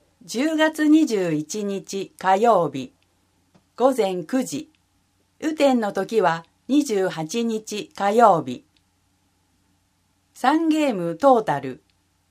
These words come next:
個人団体戦。対象、協会登録、または市内在住、在職、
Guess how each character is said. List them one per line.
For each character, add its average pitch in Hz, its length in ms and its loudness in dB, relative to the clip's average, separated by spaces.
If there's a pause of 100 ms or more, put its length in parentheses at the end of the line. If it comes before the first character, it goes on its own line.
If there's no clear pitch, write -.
(120)
個 294 160 0
人 180 460 -6
団 240 300 -2
体 226 240 2
戦。 190 400 -8 (1040)
対 202 220 0
象、 196 520 0 (760)
協 302 260 2
会 294 300 0
登 277 240 4
録、 147 460 -6 (260)
ま 185 160 -4
た 247 180 6
は 156 240 0 (300)
市 311 220 0
内 226 280 2
在 208 300 0
住、 214 480 -4
在 220 280 -4
職、 208 520 -6